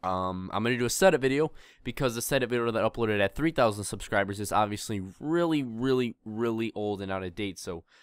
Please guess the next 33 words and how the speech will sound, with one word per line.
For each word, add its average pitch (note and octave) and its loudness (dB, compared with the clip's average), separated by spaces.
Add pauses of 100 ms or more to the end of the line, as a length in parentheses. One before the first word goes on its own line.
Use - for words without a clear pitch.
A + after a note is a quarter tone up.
(200)
I'm F#2+ -8
gonna F#2+ -10
give G2 -8
you G2 -4
guys F#2+ -6
an G2+ -6
update G2+ -8
one, F#2+ -6
and F#2+ -6
then A2 -4
I'm A#2+ -6
just A#2+ -8
gonna A2 -4
give A2 -4
you G#2+ -6
guys, G#2 -2
like, G2 -2
an E2+ -6
overall G#2 -2
thank C3 -4
you A2 -6
video, G2+ -2 (380)
um, F2+ -4
and G2 -4
then G2+ -2
a F#2 -4
few B2 -4
other G2+ -4
things. F2+ -8
So F#2 -8
it's F2+ -12
gonna G2+ -6
be F#2 -8